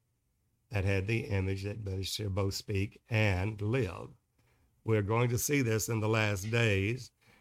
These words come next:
as the time of the coming of the Lord draws nigh. The night is far spent. The day is at hand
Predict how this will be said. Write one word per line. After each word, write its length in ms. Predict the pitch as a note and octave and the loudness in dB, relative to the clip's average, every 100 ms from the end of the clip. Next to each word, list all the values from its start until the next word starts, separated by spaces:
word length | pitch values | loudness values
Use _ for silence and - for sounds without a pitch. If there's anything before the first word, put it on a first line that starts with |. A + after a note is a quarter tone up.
| - | -6
as 800 | - A2+ A#2+ G#2 G#2+ A#2 A2 F2+ - _ _ _ G#2 | 4 6 6 4 0 -2 -6 -10 -16 _ _ _ 2
the 640 | G2+ F#2+ F#2+ F#2+ G2 G2+ - - | 4 4 2 0 -2 -6 -10 0
time 380 | A2+ G#2+ A#2+ C3 | 2 4 2 0
of 160 | G#2 | -2
the 80 | G#2 | -2
coming 340 | - A2 G2+ | 0 2 2
of 100 | G2 | 2
the 60 | G2 | 2
Lord 480 | G#2 G#2 G2 B2 D#3+ _ _ _ _ _ _ _ G#2 | 2 2 2 0 -2 _ _ _ _ _ _ _ 0
draws 360 | G2 G2+ G2+ | 2 2 2
nigh. 440 | C3 C#3+ F2 E2+ - _ _ _ _ _ _ _ _ _ | 2 0 -2 -6 -18 _ _ _ _ _ _ _ _ _
The 760 | G#2 G#2+ G2+ G2 F#2+ F2+ F#2+ A2+ | 0 2 4 4 4 2 -2 -2
night 320 | G2+ G2 A#2+ | 2 2 2
is 140 | C#3+ | 0
far 240 | - C3+ C#3 | 0 0 0
spent. 340 | - E3 D#3+ | -2 -4 -2
The 80 | A2+ | 0
day 240 | G#2+ D3 | 2 2
is 160 | D3 G#2 | 0 0
at 220 | C3 B2+ | 0 2
hand 460 | A#2 E3+ F2 A2 | 0 -2 -8 -10